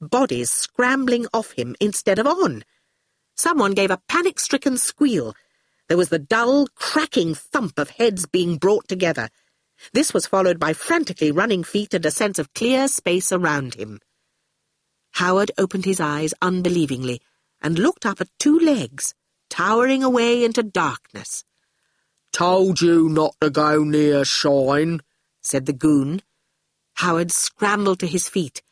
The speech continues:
Awful bounced up and wrapped her arms around the goon's nearest leg. Leave off,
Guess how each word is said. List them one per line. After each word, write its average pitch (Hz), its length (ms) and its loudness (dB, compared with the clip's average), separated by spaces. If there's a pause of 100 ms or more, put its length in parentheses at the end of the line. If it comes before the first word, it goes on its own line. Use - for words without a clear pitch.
(420)
Awful 302 400 2
bounced 240 500 -2
up 208 200 -2
and 139 180 -4
wrapped 202 260 -2
her 220 140 2
arms 156 320 0
around 151 240 0
the 147 60 -4
goon's 202 460 -2
nearest 180 420 0
leg. 156 360 0 (540)
Leave 254 600 4
off, 214 720 4